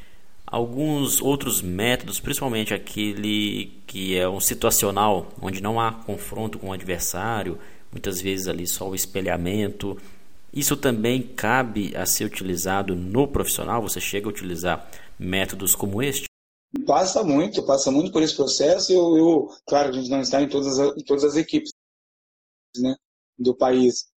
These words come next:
Speaker 2: mas isso passa em todas as, todas, quase todas as equipes dos paí-, do, do país, você fazer treinar posição. Porque, e como você bem falou,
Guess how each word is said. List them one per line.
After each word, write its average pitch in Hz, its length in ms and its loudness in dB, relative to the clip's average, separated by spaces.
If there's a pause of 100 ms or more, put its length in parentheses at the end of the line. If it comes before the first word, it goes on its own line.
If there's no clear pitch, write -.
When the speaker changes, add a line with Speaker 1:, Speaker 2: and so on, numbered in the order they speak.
(140)
Speaker 2:
mas 127 160 2
isso 147 160 2
passa 208 220 2
em 175 60 -6
todas 220 200 4
as, 160 260 2
todas, 190 360 2
quase 180 280 2
todas 151 180 2
as 139 140 2
equipes 131 400 -2
dos 127 140 -4
paí-, 131 280 6
do, 127 160 0
do 127 180 -2
país, 131 540 4 (340)
você 151 200 2
fazer 160 180 4
treinar 151 260 4
posição. 127 540 2 (460)
Porque, 190 920 6 (240)
e 139 220 4
como 165 260 2
você 185 240 4
bem 196 140 0
falou, 202 380 4